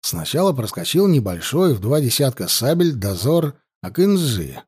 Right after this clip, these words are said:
и регулярной кавалерии, затем через несколько минут три десятка отсипахов, и уже чуть позже проскакала их целая сотня.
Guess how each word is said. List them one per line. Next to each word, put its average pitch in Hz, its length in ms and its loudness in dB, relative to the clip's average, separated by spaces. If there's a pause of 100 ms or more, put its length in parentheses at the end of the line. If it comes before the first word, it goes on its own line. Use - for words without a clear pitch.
(120)
и 117 140 2
регулярной 135 680 2
кавалерии, 120 640 0
затем 110 420 0
через 117 320 0
несколько 120 480 0
минут 131 480 0
три 156 220 0
десятка 160 560 0
отсипахов, - 920 -4 (420)
и 190 120 2
уже 151 320 2
чуть - 280 -6
позже 175 380 0
проскакала 165 680 -2
их 180 140 2
целая 160 440 0
сотня. 87 760 -2